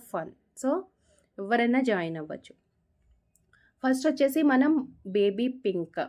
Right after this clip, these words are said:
బేబీ పింక్ మీన్స్ ఇది పిస్తా, ఆ, సారీ, రస్ట్ కలర్ టైప్‌లో వచ్చింది. అట్లా అని చెప్పేసి రస్ట్ కలర్ కూడా కాదు, కొంచెం బేబీ పింకే కానీ డల్‌గా వచ్చింది. So,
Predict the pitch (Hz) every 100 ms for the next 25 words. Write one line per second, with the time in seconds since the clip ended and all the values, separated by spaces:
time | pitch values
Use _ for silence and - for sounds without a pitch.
0 | - 214 220 247 262 269 277 320 302 262
1 | 240 233 214 - - 233 233 - 180 190
2 | 180 170 156 - - 170 185 190 - 240
3 | 240 196 180 - 170 165 190 175 - 175
4 | 254 415 311 226 247 233 262 262 262 254
5 | 185 - - 214 214 214 202 208 190 170
6 | 160 185 370 - _ _ _ _ _ -
7 | 285 302 254 247 277 277 269 247 233 277
8 | 403 220 196 196 208 165 - 165 156 147
9 | - _ _ _ _ _ -